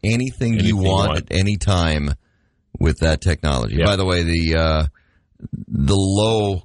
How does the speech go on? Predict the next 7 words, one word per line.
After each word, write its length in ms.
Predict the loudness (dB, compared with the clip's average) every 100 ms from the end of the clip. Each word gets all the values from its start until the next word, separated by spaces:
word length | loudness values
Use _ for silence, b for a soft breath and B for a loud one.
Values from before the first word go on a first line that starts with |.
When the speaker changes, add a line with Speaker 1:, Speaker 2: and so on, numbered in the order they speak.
| -4
Speaker 1:
cost 580 | -2 0 0 -2 -6 -4
of 340 | 0 0 -2 -2
putting 320 | 0 2 0
a 80 | 0
satellite 800 | 0 0 0 0 0 -2 -6 -16 _ _ _ _
into 280 | 0 2 0
orbit 520 | 0 0 0 0 -2